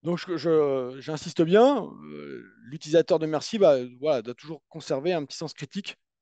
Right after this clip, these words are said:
vis-à-vis des résultats fournis. Alors, quelques exemples de calcul pour, euh, pour vous montrer l'intérêt de la méthode Merci. Donc là, on est parti sur un couvert à base de facélie, de févrole, euh,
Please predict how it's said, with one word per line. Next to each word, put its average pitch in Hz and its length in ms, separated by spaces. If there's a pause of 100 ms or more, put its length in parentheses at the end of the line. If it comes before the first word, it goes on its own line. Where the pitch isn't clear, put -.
vis-à-vis 131 340
des 151 100
résultats 139 280
fournis. 117 340 (2250)
Alors, 135 160 (120)
quelques 240 340
exemples 226 300
de 196 100
calcul 208 400
pour, 156 340
euh, 139 400
pour 117 380 (100)
vous 117 200
montrer 127 240
l'intérêt 131 380
de 113 360
la 117 140
méthode 120 240
Merci. 127 320
Donc 190 160
là, 190 120
on 185 100
est 165 80
parti - 260
sur 170 200
un 151 100
couvert 170 380
à 147 60
base 151 240
de 139 80
facélie, 180 720
de 151 100
févrole, 147 440
euh, 117 440